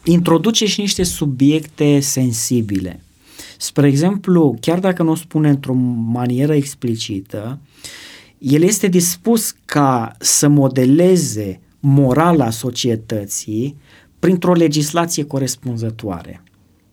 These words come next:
Și aici lucrurile sunt în dezacord cu ceea ce spunea inițial. Inițial spunea că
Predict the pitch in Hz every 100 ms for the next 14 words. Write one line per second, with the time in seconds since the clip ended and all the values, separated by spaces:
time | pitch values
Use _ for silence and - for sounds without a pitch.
0 | _ _ _ _ - 147 180 220 208 196
1 | 175 170 156 151 151 147 - 151 143 175
2 | 175 147 151 170 170 131 - 139 135 123
3 | - 127 131 135 127 120 - 107 90 82
4 | - _ _ - - - - 156 143 220
5 | 240 - 175 147 147 175 - - 113 101
6 | 107